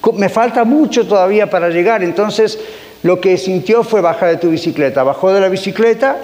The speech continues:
cuando se le cayeron sus anteojos, se los quebraron, y simplemente siguió caminando con la bicicleta en la mano, a tientas como podía.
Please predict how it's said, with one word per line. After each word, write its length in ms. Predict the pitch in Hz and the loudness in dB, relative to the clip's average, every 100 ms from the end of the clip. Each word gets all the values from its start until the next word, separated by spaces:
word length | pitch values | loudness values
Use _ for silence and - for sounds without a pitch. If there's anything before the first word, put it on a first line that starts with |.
| - - - - - | -12 -18 -20 -20 -4
cuando 180 | 151 | -4
se 120 | 147 151 | 0 0
le 60 | |
cayeron 280 | 151 160 185 | 0 0 0
sus 100 | 180 | -2
anteojos, 320 | 170 180 180 | -2 0 0
se 80 | 185 | 0
los 160 | 175 165 | 0 0
quebraron, 580 | 185 180 208 254 269 - - - - - | 0 2 2 0 -2 -8 -16 -20 -12 -8
y 60 | |
simplemente 720 | 156 220 220 233 247 254 262 | -2 0 2 2 2 0 -2
siguió 400 | - 190 170 226 | -2 -2 0 2
caminando 680 | 226 233 220 240 247 240 247 | 2 0 0 0 2 2 2
con 160 | 247 196 | 0 0
la 80 | 190 | 0
bicicleta 440 | 185 175 214 214 | -2 0 0 2
en 80 | 214 | 0
la 60 | |
mano, 360 | 202 214 233 226 | 2 2 2 0
a 140 | 202 | 0
tientas 400 | 214 226 220 214 | 0 -2 0 -4
como 240 | - 196 170 | -2 -2 0
podía. 380 | 170 160 135 | 0 2 0